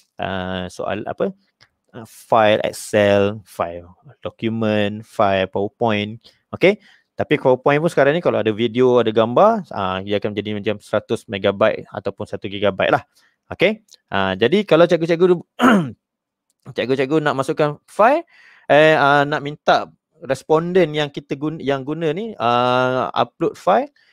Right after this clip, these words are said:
upload, ah, data dia, ah, so kita guna macam ni. Okey, baik. Alright, dah selesai, eh. Ah,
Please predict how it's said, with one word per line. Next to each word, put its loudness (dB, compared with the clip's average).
upload, 0
ah, 0
data 4
dia, 0
ah, -16
so -6
kita -8
guna -6
macam -10
ni. -16
Okey, 0
baik. 2
Alright, -2
dah 0
selesai, -2
eh. 0
Ah, -12